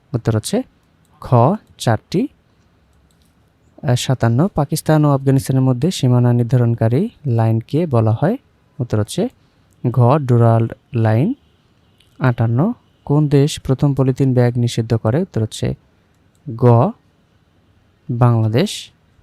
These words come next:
ঊনষাট, মানব উন্নয়ন সূচক এর মৌলিক নির্দেশক? উত্তর হচ্ছে ক,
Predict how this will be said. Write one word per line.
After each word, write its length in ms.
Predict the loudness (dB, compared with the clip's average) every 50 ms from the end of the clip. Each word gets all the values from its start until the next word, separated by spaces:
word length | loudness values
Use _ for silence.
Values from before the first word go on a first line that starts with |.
| _ _ _ _ _ _ _ _ _ _ _ _ _ _ _ _ _ _ _ _ _ _ _ _ _ -20 -20 _ _ _ _ 0
ঊনষাট, 400 | 0 0 2 0 0 -2 0 0
মানব 300 | 0 0 2 0 0 -2 -6 -8
উন্নয়ন 500 | -4 -2 0 0 2 2 2 2 0 0 -2 -4 -6
সূচক 440 | -6 -4 -4 -4 0 0 0 0 0 -2 -4
এর 300 | -2 0 2 2 2 0
মৌলিক 420 | 0 0 2 2 2 2 0 0 -2
নির্দেশক? 580 | -2 0 0 0 0 -2 -2 -2 -2 -4 -4 -6 -10 -20 -20 _ _ _ _ _ _ _ _ _ _ _ _ _ -6
উত্তর 260 | -6 -4 -4 -4 -4
হচ্ছে 380 | -4 -4 -6 -6 -4 -4 -4 -4 -6 _ _ _ _ _ _ _ _ _ _ _ _ _ _ _ _ _ -2
ক, 80 | 0